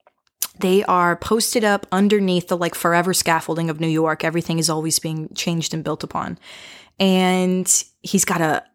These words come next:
a bunch of other guys there with him, and they're all in different levels, sitting and squatting, and he's standing. He's got his arms crossed in front of him. And,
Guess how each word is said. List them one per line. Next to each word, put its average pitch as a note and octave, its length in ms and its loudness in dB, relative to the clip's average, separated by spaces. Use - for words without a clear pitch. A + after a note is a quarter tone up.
a - 100 -10
bunch F3+ 240 2
of F3 80 -4
other E3 160 0
guys D#3+ 300 -2
there D#3 160 -2
with D#3+ 180 -2
him, E3 180 -4
and D#3 100 -6
they're E3 120 2
all E3+ 120 4
in D#3+ 80 0
different D#3+ 280 -4
levels, D#3 260 -4
sitting D#3 640 -2
and - 320 -12
squatting, D#3 540 -4
and D3+ 100 -12
he's E3+ 160 0
standing. D#3+ 460 -2
He's D3+ 140 -6
got D3+ 100 -6
his D#3 140 -4
arms E3 220 -2
crossed - 280 -4
in F3+ 60 -10
front F3 240 2
of D#3+ 100 -2
him. E3+ 400 -4
And, E3+ 220 -14